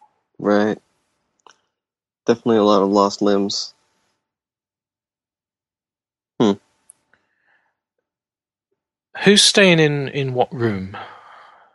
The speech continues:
Speaker 2: What? So, uh, do you each have your own room? I can't remember if
Speaker 1: I would think Elsa probably has her own room.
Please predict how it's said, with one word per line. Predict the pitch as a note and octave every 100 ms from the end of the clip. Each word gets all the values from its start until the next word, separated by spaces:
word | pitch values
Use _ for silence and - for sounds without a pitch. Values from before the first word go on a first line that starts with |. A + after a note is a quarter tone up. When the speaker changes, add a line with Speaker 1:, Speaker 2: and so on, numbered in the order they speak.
| _ _
Speaker 2:
What? | C#3+ - -
So, | C3 A2+ - - - - - - -
uh, | D#3+
do | C3 B2+
you | C3+
each | C3+ -
have | C3
your | C3+
own | C3+ C#3
room? | C#3 D#3+ F3 F3+ - - _ _
I | -
can't | G2
remember | G2 F#2 F#2+
if | - - _ _ _
Speaker 1:
I | -
would | C3
think | D3+ A#2+
Elsa | G2+ B2 A2+
probably | - F2+ F#2
has | E2+ F2
her | F2
own | E2+ E2+
room. | E2 G#2